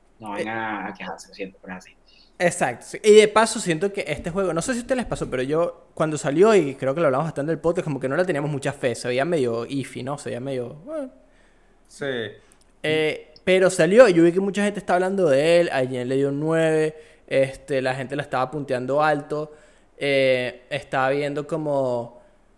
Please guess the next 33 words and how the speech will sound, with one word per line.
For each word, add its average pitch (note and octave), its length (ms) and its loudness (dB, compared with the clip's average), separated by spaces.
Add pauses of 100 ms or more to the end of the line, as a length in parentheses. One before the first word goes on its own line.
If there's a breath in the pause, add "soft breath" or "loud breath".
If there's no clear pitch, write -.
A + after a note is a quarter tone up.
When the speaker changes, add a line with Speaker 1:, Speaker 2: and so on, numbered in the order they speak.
(120)
Speaker 2:
muchos F3 460 0
videos F#3 240 2
en F3+ 160 -4
Twitter, D#3 640 -2
en B2+ 520 -4
Instagram, D3+ 720 -4 (360)
y C#3+ 160 -4
yo C3 160 2
dije, C#3+ 460 0
coño, G3 240 0
el E3+ 60 -2
juego C#3+ 160 0
honestamente G#3+ 480 -6
se - 140 -6
ve D3 260 -2
chévere, B3 280 0
la C3 120 -2
gente C3+ 180 -6
la G3 60 -2
está F3 100 -4
pasando F#3 300 -2
bien, G#3 260 4
y C#3 60 -10
me B2+ 160 -6
quise C3 220 -12
meter D3 280 -4
en B2+ 60 -4
ese B2+ 180 -6
bandwagon D#3 540 0
después B2 320 -6
de C3 120 -6
que C3 160 -6
Pime F3+ 400 -2